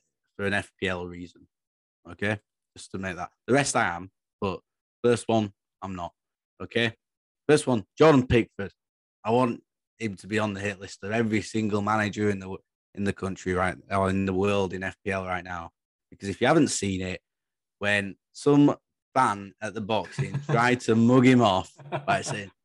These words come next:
Speaker 1: "Yeah, oh, Jordan, you know, are Everton getting relegated this year? Eh? Everton getting relegated? Eh?
Speaker 2: <laughs>
Speaker 1: Everton getting relegated?" Parrot. <laughs> And just brilliant. Calls,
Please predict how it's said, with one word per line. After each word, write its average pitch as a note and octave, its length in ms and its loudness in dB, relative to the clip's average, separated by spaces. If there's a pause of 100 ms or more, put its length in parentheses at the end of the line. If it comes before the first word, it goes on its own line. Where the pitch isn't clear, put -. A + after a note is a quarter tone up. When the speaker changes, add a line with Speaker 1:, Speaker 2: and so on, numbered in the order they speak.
(120)
Speaker 1:
"Yeah, G2+ 160 -4 (140)
oh, D3+ 100 2
Jordan, E3 500 0
you E3 80 -4
know, C3+ 100 -6 (840)
are D#3 60 -4
Everton E3 260 2
getting E3+ 200 2
relegated D3+ 400 4
this B2+ 220 -2
year? D3+ 220 2 (640)
Eh? D3 120 -2 (500)
Everton F3+ 200 0
getting F#3 160 0
relegated? D#3+ 440 2 (180)
Eh? E3+ 100 -4 (160)
Speaker 2:
<laughs> - 160 -20
Speaker 1:
Everton F#3 160 -2
getting G#3 180 0
relegated?" F#3+ 460 4 (360)
Parrot. F#2+ 280 -10 (400)
<laughs> - 180 -2
And D3+ 260 0
just C#3 340 -2
brilliant. A#2 500 -2 (280)
Calls, E3 360 4